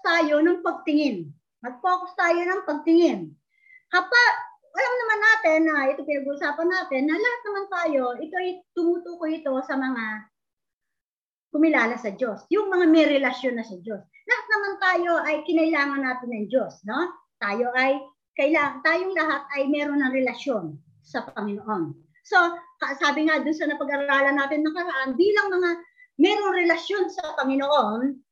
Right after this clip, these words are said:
look around. Tingnan natin ang ating paligid. Look the multitude.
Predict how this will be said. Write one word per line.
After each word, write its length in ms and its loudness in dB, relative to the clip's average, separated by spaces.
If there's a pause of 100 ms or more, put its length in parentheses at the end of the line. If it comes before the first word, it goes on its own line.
(300)
look 320 0
around. 480 2
Tingnan 320 -2
natin 320 2
ang 160 0
ating 260 2
paligid. 600 -2
Look 240 -2
the 80 4
multitude. 720 -2